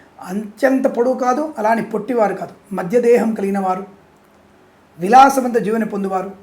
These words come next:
విదేశాల యందు నివసించేవారు, బహుదేశాలు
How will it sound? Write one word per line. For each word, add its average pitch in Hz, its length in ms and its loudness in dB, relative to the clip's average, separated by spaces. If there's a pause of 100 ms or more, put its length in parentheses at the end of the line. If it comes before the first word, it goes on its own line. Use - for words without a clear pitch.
విదేశాల 254 560 0
యందు 233 180 -2
నివసించేవారు, 196 920 -6 (420)
బహుదేశాలు 254 760 2